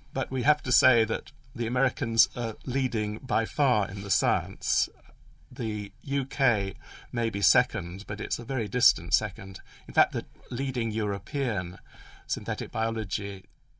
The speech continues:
company is G nart, which is a, a German company, but it's very much an American field at the moment, both in terms of doing the experiments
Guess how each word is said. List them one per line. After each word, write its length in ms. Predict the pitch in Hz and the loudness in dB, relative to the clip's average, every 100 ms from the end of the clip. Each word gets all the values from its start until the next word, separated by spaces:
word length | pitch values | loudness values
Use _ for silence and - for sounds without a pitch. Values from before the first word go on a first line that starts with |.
| _ - | _ -8
company 580 | 104 98 107 104 101 - - | -6 -4 -4 -4 -6 -8 -10
is 280 | 117 104 98 | -6 -4 -4
G 220 | - 123 | -2 -2
nart, 360 | 104 95 90 - | -2 -2 -4 -10
which 260 | 117 - | -12 -6
is 200 | 123 110 | -4 -2
a, 200 | 110 107 - - - | 0 -2 -6 -18 -12
a 60 | |
German 400 | 117 143 131 92 | -4 -2 0 -2
company, 540 | 92 92 92 107 95 98 - | -6 -8 -8 -10 -12 -12 -10
but 180 | 104 | -8
it's 240 | - - - - - - - | -8 -8 -8 -10 -20 -20 -2
very 220 | 131 127 | 0 2
much 320 | 113 113 - | 2 2 0
an 80 | 107 | -2
American 500 | 104 107 104 - 104 | -2 0 0 -2 -6
field 360 | - 117 104 98 | -2 -2 -2 -2
at 100 | 90 | -4
the 80 | 98 | -4
moment, 480 | 98 98 101 92 - _ | -4 -4 -6 -8 -12 _
both 320 | 120 110 107 | -2 0 -2
in 140 | 113 113 | -8 -4
terms 320 | 120 107 104 | -2 0 -2
of 120 | 98 | -4
doing 300 | 117 107 104 | -2 -2 -2
the 100 | 98 | -4
experiments 880 | 98 - - 107 104 104 - - - | -2 -2 0 -2 0 -4 -4 -4 -4